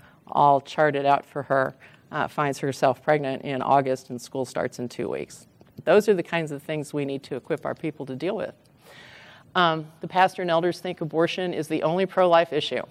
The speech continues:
That is another thing that P P L advocates, is that what God thinks about life at any point on that developmental spectrum is true at every point.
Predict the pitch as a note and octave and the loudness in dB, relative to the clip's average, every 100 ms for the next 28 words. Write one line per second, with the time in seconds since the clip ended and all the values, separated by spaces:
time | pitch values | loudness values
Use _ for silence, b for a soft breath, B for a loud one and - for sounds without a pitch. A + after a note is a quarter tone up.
0 | b b b - - - _ - - _ | b b b -20 -20 -20 _ -20 -20 _
1 | - - D3 E3 A3+ A3+ F#3+ G3+ G3+ E3+ | -18 -12 0 2 2 2 4 4 2 -2
2 | A#2 - D3+ D#3+ D3+ C#3+ - D3 C3+ - | -4 -6 0 4 6 4 2 2 0 0
3 | C3 G2 - E3 D3+ - - C#3 D3+ D3 | 0 0 -4 0 0 0 2 2 4 0
4 | - D#3+ A#3+ B3+ A#3 G#3 F3 D#3 D#3 D#3+ | 4 4 2 0 -6 0 2 4 4 2
5 | C#3 - F#3+ A3 A3+ C#3+ B2 - C#3+ D3 | -4 -2 0 0 -2 -4 -4 -6 -4 -4
6 | D#3 D#3 D3+ D3 C#3 C#3 - - C3 - | -4 2 2 2 -2 -8 -8 -8 -8 -8
7 | B2+ B2+ - - D#3 - - D#3 D3 D3 | -8 -10 -10 -4 -2 0 0 0 0 -4
8 | D3 C#3 E2 | -4 -6 -6